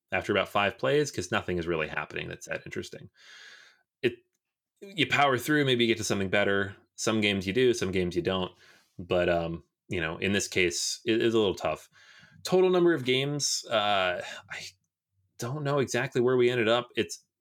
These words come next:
probably, just based on the number, is gonna be in the, the low twenties, high teens. Game length is forty-five minutes to an hour, so pretty quick. You can sit down and shotgun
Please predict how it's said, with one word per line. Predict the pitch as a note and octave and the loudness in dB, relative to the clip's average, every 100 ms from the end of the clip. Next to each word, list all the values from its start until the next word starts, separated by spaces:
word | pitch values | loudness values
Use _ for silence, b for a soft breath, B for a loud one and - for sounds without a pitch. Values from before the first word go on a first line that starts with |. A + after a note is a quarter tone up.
| _ _ - | _ _ -6
probably, | - C#3 D3 - B2 B2 A#2 | 0 2 2 2 2 4 2
just | B2 A2+ - | 2 2 2
based | G#2+ - | 2 2
on | G#2+ G2 | 0 2
the | |
number, | F2+ F#2+ G2+ | 2 2 2
is | F#2+ - | 2 2
gonna | F2+ | 0
be | F2 F2+ | 2 2
in | |
the, | F2 - - | 0 -4 -2
the | F2 | 2
low | F2 | 2
twenties, | E2+ - F#2 F#2+ G2 - | 2 0 0 0 -2 -4
high | - F2 | -2 -2
teens. | - G#2+ B2 C#3 C#3 - E3 - | -2 0 0 -2 -4 -8 -12 -4
Game | G2+ G#2 | 0 2
length | G#2 G2+ - | 2 0 -2
is | - | -6
forty-five | - F#2 F2+ F#2 | 0 2 2 0
minutes | F#2 F#2+ - | 0 -2 -4
to | F2+ | -4
an | E2 | -2
hour, | E2+ G#2+ B2+ | 0 -2 -4
so | B2 F#2+ F#2+ | -4 -6 -4
pretty | - F#3+ | -2 -2
quick. | - - E2 - _ b b b - | -2 -2 -4 -6 _ b b b -2
You | C#3 | 0
can | C#3 A#2 A#2 A2+ | 2 2 4 2
sit | F#2+ | 2
down | F#2+ F2+ | 2 2
and | D#2 | 2
shotgun | F#2+ F2 F2 E2 E2 | 0 2 0 0 -4